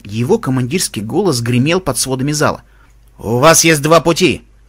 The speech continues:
Присоединиться ко мне и остаться верным клятве принципам кобылы нашего министерства.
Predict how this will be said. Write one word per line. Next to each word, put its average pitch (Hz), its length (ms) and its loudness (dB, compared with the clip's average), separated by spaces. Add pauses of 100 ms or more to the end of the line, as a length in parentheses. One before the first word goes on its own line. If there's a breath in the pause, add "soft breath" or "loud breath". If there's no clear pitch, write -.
(120)
Присоединиться 135 840 0
ко 147 180 2
мне 160 340 2
и 127 60 6
остаться 127 580 2
верным 127 580 2
клятве 147 520 2
принципам 131 540 -2
кобылы 131 420 2
нашего 120 280 0
министерства. 117 640 0